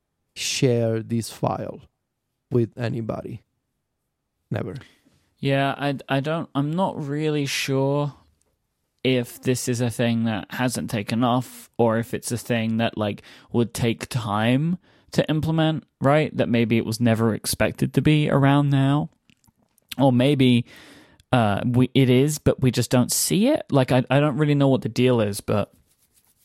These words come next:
Speaker 2: it doesn't really seem like that's something that I see a lot of. But to be honest, though, I don't really interact with A R stuff very often. I did actually use the ikea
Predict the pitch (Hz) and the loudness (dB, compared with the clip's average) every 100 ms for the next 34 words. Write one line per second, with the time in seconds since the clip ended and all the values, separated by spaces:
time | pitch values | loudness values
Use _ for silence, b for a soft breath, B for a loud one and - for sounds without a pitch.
0 | _ _ - 131 139 135 - 139 127 117 | _ _ -8 0 0 0 0 2 2 0
1 | - 123 123 110 107 - - B B B | 2 2 4 2 0 -4 -14 B B B
2 | - 117 - - 117 - 107 107 120 - | -2 -2 0 -2 -2 -2 -2 -2 -4 -2
3 | 110 104 107 - 113 156 - - 147 123 | -2 0 -2 -2 -2 -2 -2 0 2 4
4 | 127 110 - - 104 101 98 107 b b | 2 0 -4 -6 -4 -4 -4 -8 b b
5 | b b b b b 117 117 107 101 98 | b b b b b 0 0 2 0 0
6 | - _ - 117 98 98 98 98 98 104 | -4 _ -8 -2 0 0 0 -2 -2 0
7 | 101 104 101 101 98 98 98 98 98 - | 0 -2 -2 0 0 2 0 -2 -4 -2
8 | 107 95 - 107 101 101 104 - 104 98 | -2 -4 -2 0 2 0 -2 -2 -4 -4
9 | _ B B B 156 143 214 190 143 - | _ B B B -2 2 2 2 0 0
10 | 147 127 123 127 120 117 117 113 - - | -2 2 2 2 0 0 0 -2 -4 -2
11 | 113 120 127 | 2 2 2